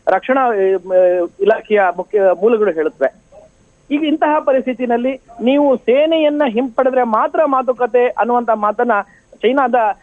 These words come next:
ಆ, ವಿದೇಶಾಂಗ ಸಚಿವರು ಹೇಳಿದ್ದಾರೆ. ನಾಳೆ ಮತ್ತು ನಾಡಿದ್ದು ಎರಡು ದಿನ ಜರ್ಮನಿಯ ಹ್ಯಾಂಬರ್ಗ್ಸ್ ನಲ್ಲಿ, ಆ, ಪ್ರಧಾನಿ ಮೋದಿ ಮತ್ತೆ, ಆ, ಮ-, ಚೀನಾದ ಅಧ್ಯಕ್ಷ ಜಿನ್ಪಿಂಗ್ ಅವರು, ಜಿನ್ಪಿಂಗ್ ಅವರು ಕೂಡ,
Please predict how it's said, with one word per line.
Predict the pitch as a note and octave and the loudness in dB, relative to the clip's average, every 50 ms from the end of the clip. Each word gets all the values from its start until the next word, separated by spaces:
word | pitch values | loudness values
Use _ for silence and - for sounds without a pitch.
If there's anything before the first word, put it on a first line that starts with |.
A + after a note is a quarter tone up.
| _ _ - | _ _ -4
ಆ, | F3 | -2
ವಿದೇಶಾಂಗ | F3 F#3+ G#3 C#4 D4+ - C#4 C4 B3 | 0 0 0 0 0 0 -2 -2 0
ಸಚಿವರು | A3+ G#3 G3 - A3 A3 G#3+ | -2 -2 -2 -2 -2 -2 0
ಹೇಳಿದ್ದಾರೆ. | G3 G3 F#3+ F#3 F#3+ E3 D#3 - - _ _ _ _ _ | 0 -2 0 0 0 0 0 -4 -8 _ _ _ _ _
ನಾಳೆ | G3+ A3 A3+ A#3+ C4+ D#4+ F4 F4+ | -2 0 0 2 2 0 0 0
ಮತ್ತು | F4+ F4 D#4 B3+ D4 | 0 0 0 -2 -2
ನಾಡಿದ್ದು | B3+ B3 B3 B3+ C4+ C4 C4 B3+ | 0 0 -2 -2 -4 -4 -6 -2
ಎರಡು | A3 G#3 A3+ C4 C4 C4 | 0 0 0 -2 -4 -6
ದಿನ | C#4+ C#4 C4 A#3+ A#3 A3+ - _ _ _ - | -4 -2 0 0 0 -2 -4 _ _ _ -2
ಜರ್ಮನಿಯ | G#3 B3 D4 D#4 D4 D4+ C#4+ B3+ | 0 0 2 0 0 0 0 -2
ಹ್ಯಾಂಬರ್ಗ್ಸ್ | G3 - G3 A#3 C4+ C#4 C#4+ C4+ B3+ - _ A#3+ | -2 -2 -4 -4 -2 0 0 -2 -2 -4 _ -4
ನಲ್ಲಿ, | B3 B3+ B3 A3+ A3 | 0 2 2 2 2
ಆ, | - - - _ _ - - A3+ G#3+ G#3 _ | 0 -4 -16 _ _ -2 0 0 0 0 _
ಪ್ರಧಾನಿ | F#3+ G3+ G#3 C4+ C4+ C4+ C4 | -2 0 0 0 0 0 0
ಮೋದಿ | A#3+ A3+ A3+ A#3+ B3 A#3+ C#4 C#4 | 0 0 0 0 0 0 -2 -2
ಮತ್ತೆ, | C4 B3 A#3+ - B3+ A#3 A3 G#3+ - _ _ _ - | -2 -2 0 0 0 0 0 0 -4 _ _ _ 0
ಆ, | G3+ G#3 G3+ G3 G3 | 2 2 4 2 2
ಮ-, | F#3+ F#3+ - G3 G3 F#3+ F#3 F3+ F3+ | 0 -2 -4 -4 -2 0 0 0 0
ಚೀನಾದ | D#3+ - _ _ - B3 C#4 C#4+ C4+ B3+ B3 A#3 A3 G3 - - _ - | -2 -4 _ _ 0 0 2 2 2 2 2 0 0 0 -4 -4 _ -2
ಅಧ್ಯಕ್ಷ | G3+ G3 G#3+ B3 A#3 - B3 A3 | -2 0 0 -2 0 0 -2 -2
ಜಿನ್ಪಿಂಗ್ | G3 F3+ G#3+ A#3+ G#3+ C4+ C4+ C4 | -2 -2 -8 -6 -2 -2 0 2
ಅವರು, | A#3+ A#3 - G#3 G3+ | 0 0 0 -4 -2
ಜಿನ್ಪಿಂಗ್ | F3+ A3 B3+ B3+ - C#4 C4 A#3+ | 0 0 0 0 -2 -2 0 2
ಅವರು | A#3 A3+ A3 A3 | 2 2 2 0
ಕೂಡ, | G#3+ - A3+ | 0 0 0